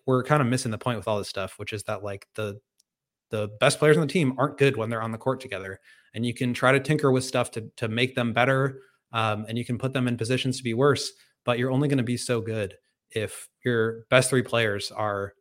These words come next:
in the negative. Um, and I actually kinda asked Vooch about this today at practice. I was like, you know, I know Vooch is, like, very anti-analytics. Like, he does not like analytics at all.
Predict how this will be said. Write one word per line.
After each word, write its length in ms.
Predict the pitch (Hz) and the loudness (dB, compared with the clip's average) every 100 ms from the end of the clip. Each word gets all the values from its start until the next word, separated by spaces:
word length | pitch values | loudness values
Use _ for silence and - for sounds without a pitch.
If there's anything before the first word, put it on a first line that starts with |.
| _ | _
in 100 | 117 | -8
the 80 | 107 | -6
negative. 480 | 104 104 90 - - _ _ _ _ | -6 -8 -12 -18 -20 _ _ _ _
Um, 500 | 117 107 101 98 95 _ _ _ _ _ _ _ - - | -4 -2 -4 -8 -14 _ _ _ _ _ _ _ -20 -8
and 100 | 123 | 4
I 40 | 123 | 4
actually 260 | 123 151 | 6 4
kinda 240 | 147 135 117 | 4 2 2
asked 240 | 123 - | 0 -2
Vooch 180 | 113 117 | -6 0
about 200 | 123 120 | 0 0
this 120 | 120 | -4
today 220 | - 113 | -2 -2
at 100 | 110 | -2
practice. 480 | 107 101 - 117 - - | -2 -2 -2 -4 -4 -6
I 60 | |
was 100 | 110 | -4
like, 300 | 110 104 - _ _ _ _ _ 123 | -4 -4 -10 _ _ _ _ _ -10
you 100 | 104 | -8
know, 300 | 95 98 - | -8 -12 -4
I 100 | 117 | 2
know 600 | 123 135 127 127 117 - _ _ _ - | 6 8 8 6 2 -6 _ _ _ 4
Vooch 160 | 151 175 | 4 6
is, 80 | 156 | 6
like, 140 | 113 | 4
very 400 | 104 120 110 107 | 4 6 6 2
anti-analytics. 920 | 104 107 110 107 107 101 110 117 - | -4 -2 -2 -2 -6 -6 -6 -8 -6
Like, 120 | 101 | -6
he 100 | 113 | -4
does 240 | 104 107 113 | -2 -4 -4
not 180 | 104 | -6
like 220 | 101 101 - | -6 -8 -8
analytics 500 | 104 95 104 107 101 | -10 -8 -6 -8 -8
at 140 | 101 | -4
all. 340 | 98 98 110 | -2 0 -2